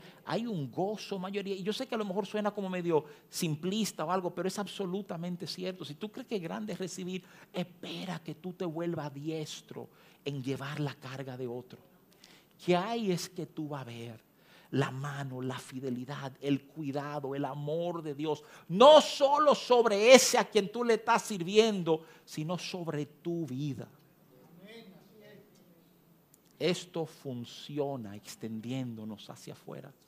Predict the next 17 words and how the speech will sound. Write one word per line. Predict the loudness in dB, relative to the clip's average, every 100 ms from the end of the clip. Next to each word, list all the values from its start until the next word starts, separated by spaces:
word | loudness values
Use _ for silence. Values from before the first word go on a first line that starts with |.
| _ _ _ _ _ _ -20 -20 -20 -20 -20 _ _ _ _
Y | -10
cuando | -6 -4 -4
no | -6 -6 -6 -4
lo | -4 -6
hacemos, | -10 -12 -12 -12 -16 -20 -20 _ _ _ _ _ _ _ _ _ _ _ _ _ _ _ _ _ _ -20 -14
hay | -10
cosas | -8 -8 -10 -10
que | -12
se | -12 -10
secan. | -10 -12 -14 -20 -20 -20 _ _ _ _ _ _ _ _ _ _ _ -20 -20 -20 -20 _ -6
Y | -4
debiendo | 0 -2 -2 -4 -4 -6 -6 -6 -6 -8 -14 -20 _ _ _ _ _ _ _
comer | -6 -2 -2 -4
carne, | -8 -8 -8 -8 -14 -16 _ _ _ _ _ _ _ _ _ _ -10
volvemos | -6 -4 -4 -6 -10
a |
leche. | -12 -12 -16